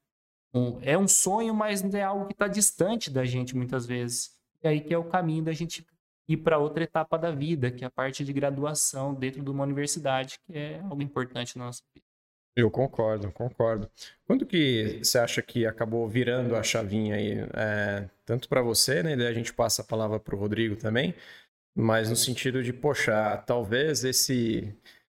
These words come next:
Speaker 2: primeiro sonho, né, de, de
Speaker 1: Uhum.
Speaker 2: ser jogador de futebol e tudo mais, né? Eu vou colocar um pouquinho aqui na gaveta, né? E vai deixar lá, provavelmente, porque o, o futebol, você precisa começar realmente novo, que nem o Rodrigo falou e tudo mais.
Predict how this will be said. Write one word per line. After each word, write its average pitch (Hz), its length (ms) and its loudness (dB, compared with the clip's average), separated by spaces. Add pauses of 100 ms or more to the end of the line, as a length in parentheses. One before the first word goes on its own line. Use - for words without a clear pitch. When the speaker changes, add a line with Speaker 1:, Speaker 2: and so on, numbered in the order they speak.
(240)
Speaker 2:
primeiro 123 360 4
sonho, 127 580 2
né, 123 220 2
de, 107 360 -2
de 107 80 0
Speaker 1:
Uhum. 107 140 2
Speaker 2:
ser 113 200 0
jogador 113 340 0
de 107 60 -8
futebol 117 640 2
e 107 60 -2
tudo - 240 -4
mais, 120 440 0
né? 117 220 -2
Eu 113 60 -2
vou 120 320 -2 (380)
colocar 120 380 2
um 143 100 0
pouquinho 123 420 0
aqui 113 180 -4
na 113 100 0
gaveta, 117 760 0
né? - 80 -4 (500)
E 110 240 4
vai 113 120 4
deixar 127 300 2
lá, 120 200 4
provavelmente, 123 640 0
porque 117 380 -2
o, 110 220 0
o 127 40 -2
futebol, 120 460 2
você - 180 2
precisa 131 280 2
começar 123 460 2
realmente 127 420 -2
novo, 120 280 2
que - 80 -4
nem 110 80 2
o 113 60 0
Rodrigo 113 320 0
falou 110 400 2
e 127 40 -2
tudo 123 200 -4
mais. 127 440 0